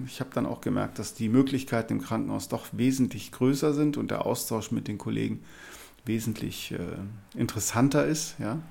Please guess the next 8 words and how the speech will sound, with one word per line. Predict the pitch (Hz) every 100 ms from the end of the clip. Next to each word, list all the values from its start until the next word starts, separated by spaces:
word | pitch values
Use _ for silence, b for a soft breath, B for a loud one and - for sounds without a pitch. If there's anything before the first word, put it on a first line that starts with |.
| B B B B B B -
Und | 110
in | 120
einer | 117 117
Praxis, | - 127 135 - 147 -
ja, | 120 113 127 139 123 B B - - - 330 302
ist | 135 -
man | 120
doch | 113 -